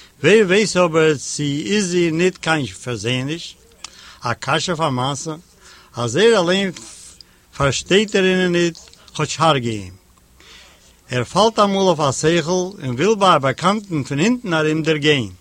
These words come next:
ווי געפעלט אייך מיין חנקה? האבט זיך פון יענער ווי באגייסטערט. א וואויל מיידל. ווייסט ער ווידער נישט,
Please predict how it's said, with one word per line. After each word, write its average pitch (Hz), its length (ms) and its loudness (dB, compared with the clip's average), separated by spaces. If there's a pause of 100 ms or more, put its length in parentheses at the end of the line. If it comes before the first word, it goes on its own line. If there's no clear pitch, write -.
(1300)
ווי 160 140 2
געפעלט 185 480 0
אייך 196 180 4
מיין 190 200 2
חנקה? 190 640 -4 (1160)
האבט 170 240 0
זיך 143 200 -8
פון 170 100 0
יענער 185 440 2
ווי 175 120 -2
באגייסטערט. 165 800 -2
א 151 160 -2
וואויל 202 480 4
מיידל. 175 400 -2 (1400)
ווייסט 143 340 -2
ער 156 140 4
ווידער 185 220 2
נישט, 139 240 -4